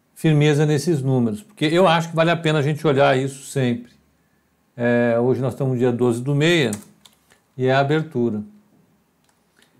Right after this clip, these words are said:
Então, o que interessa é isso. A gente tá numa, num processo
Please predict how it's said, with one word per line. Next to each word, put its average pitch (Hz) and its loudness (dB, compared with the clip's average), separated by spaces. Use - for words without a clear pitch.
Então, 214 6
o 208 4
que 214 2
interessa 220 4
é 220 8
isso. 185 2
A 117 2
gente 190 0
tá 220 2
numa, 139 0
num 160 0
processo 175 0